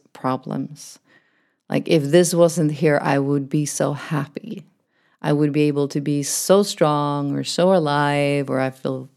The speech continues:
would feel so much better about myself." So again, take a moment now that you have some more background. Is there a part of your body that you've been treating with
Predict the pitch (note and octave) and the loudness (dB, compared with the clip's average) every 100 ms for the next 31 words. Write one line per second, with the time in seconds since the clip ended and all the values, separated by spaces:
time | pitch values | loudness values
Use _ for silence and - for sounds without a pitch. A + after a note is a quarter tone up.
0 | _ D3+ C3+ - C3+ - F3+ E3+ D#3 - | _ -6 -6 -4 -8 0 2 2 0 -2
1 | - - - - - - C3+ - - - | -2 0 -2 -4 -4 -4 -4 -10 -12 -18
2 | _ _ _ _ _ _ _ _ _ _ | _ _ _ _ _ _ _ _ _ _
3 | _ _ _ _ _ _ _ _ _ - | _ _ _ _ _ _ _ _ _ 0
4 | F#3 F3+ F3+ F#3 - _ _ _ _ _ | 2 4 2 -2 -6 _ _ _ _ _
5 | _ F#3 F#3 D#3 C3+ C3+ C3+ _ _ - | _ -2 2 2 0 -4 -10 _ _ -4
6 | G3+ G3+ G#3+ F#3 D#3 C#3+ B2+ - - - | 0 4 4 4 4 4 0 -4 -8 -14
7 | - D3 D3+ E3 E3 D3+ D3 C3+ - C#3 | -4 0 2 2 0 2 0 0 -2 0
8 | C#3 C3 C#3 - - - - F3 E3 A#3 | 0 -2 -4 -4 -4 -4 -2 -4 2 2
9 | A#3 - F3 E3 D3+ D3 C#3+ C3+ C#3+ C#3 | 2 2 2 4 4 2 2 2 0 0
10 | C#3 - D3 C#3+ E3 D#3 - - D#3+ D3 | -2 0 0 2 2 0 -4 -2 0 2
11 | C#3 C3+ C#3 C#3 _ _ _ _ _ D3 | 0 0 -2 -6 _ _ _ _ _ 4
12 | D#3 D3+ | 4 4